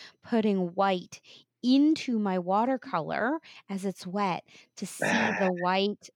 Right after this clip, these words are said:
Speaker 1: just explode
Speaker 2: <laughs>
Speaker 1: into that ink as
Speaker 2: Bad,
Speaker 1: it
Speaker 2: bad,
Speaker 1: just
Speaker 2: bad.
Speaker 1: <laughs>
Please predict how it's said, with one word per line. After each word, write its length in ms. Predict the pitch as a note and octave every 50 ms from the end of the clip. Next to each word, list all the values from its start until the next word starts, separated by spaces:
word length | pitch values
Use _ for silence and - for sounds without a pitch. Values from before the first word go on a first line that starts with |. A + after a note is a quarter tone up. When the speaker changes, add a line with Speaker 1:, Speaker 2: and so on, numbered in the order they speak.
| - - -
Speaker 1:
just 260 | G3+ F#3 F#3 - -
explode 1300 | - - - - - - - - - G#3+ G#3+ G#3 G#3 G#3 G#3 G#3+ G#3 F#3 E3+ D3+ C#3+ - - - F3+ E3+ -
Speaker 2:
<laughs> 460 | - - - - - - - - -
Speaker 1:
into 340 | A3+ G#3+ G#3+ G#3 - G#3 G#3
that 580 | F#3+ F#3+ F3+ F3 F3 E3+ F3 F3 - - - - _ _ - - - - - _ _ _ _ _ _ -
ink 300 | G#3+ G#3+ F#3+ E3 E3 D#3+ F3 G3+
as 140 | G3+ F#3+
Speaker 2:
Bad, 60 | F3 F#3+
Speaker 1:
it 140 | - -
Speaker 2:
bad, 180 | - - F#3+ F#3
Speaker 1:
just 80 | - C3 C3 B2
Speaker 2:
bad. 560 | F3 F3+ G3 G3+ G3 F#3 F3 D3+ B2 - - _ _ _ - -
Speaker 1:
<laughs> 240 | - - - -